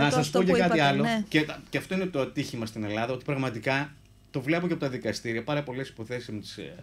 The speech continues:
Speaker 1: ανήλικους, ακόμα και με τα, την έκδοση διαζυγίων και με τις επιμέλειες των, ε, παιδιών,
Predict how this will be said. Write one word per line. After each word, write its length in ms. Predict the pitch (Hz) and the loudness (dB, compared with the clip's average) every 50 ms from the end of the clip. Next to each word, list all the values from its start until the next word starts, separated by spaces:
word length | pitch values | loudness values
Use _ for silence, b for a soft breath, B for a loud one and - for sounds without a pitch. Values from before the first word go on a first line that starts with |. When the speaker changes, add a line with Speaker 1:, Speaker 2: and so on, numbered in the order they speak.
| - - - B B B B B - - 101 | -20 -20 -20 B B B B B -18 -16 -10
Speaker 1:
ανήλικους, 680 | 101 110 120 131 139 131 117 101 90 - 95 98 - - - b b b b b b b b | -8 -4 -2 -2 -2 -2 -2 -4 -6 -8 -12 -12 -12 -14 -20 b b b b b b b b
ακόμα 400 | - 120 - - 175 170 170 175 | -12 -12 -6 -2 0 0 0 0
και 140 | 180 165 160 | -2 0 0
με 140 | 156 147 139 | 0 0 0
τα, 480 | 143 139 127 123 120 120 120 123 - - | -2 -6 -6 -6 -10 -12 -12 -14 -16 -12
την 80 | - 139 | -6 -6
έκδοση 320 | 143 139 127 143 139 123 117 | -6 -4 -2 -4 -4 -4 -2
διαζυγίων 680 | 120 117 117 110 113 107 101 104 123 131 127 127 123 | -2 -2 -2 0 -2 -2 -2 -2 -2 -2 0 -2 -2
και 340 | 113 - 117 113 113 107 107 104 | -4 -4 -4 -2 -2 -2 -2 -2
με 120 | 107 107 | -2 -4
τις 160 | 104 - - | -4 -6 -10
επιμέλειες 520 | 110 110 - 107 110 120 120 117 113 113 - | -10 -8 -4 -2 0 0 0 0 -2 -4 -4
των, 160 | - 107 104 | -6 -6 -4
ε, 200 | 101 98 95 92 92 | -4 -4 -6 -8 -6
παιδιών, 420 | - 101 90 90 98 101 104 110 | -6 -6 -4 -2 -2 -2 -4 -6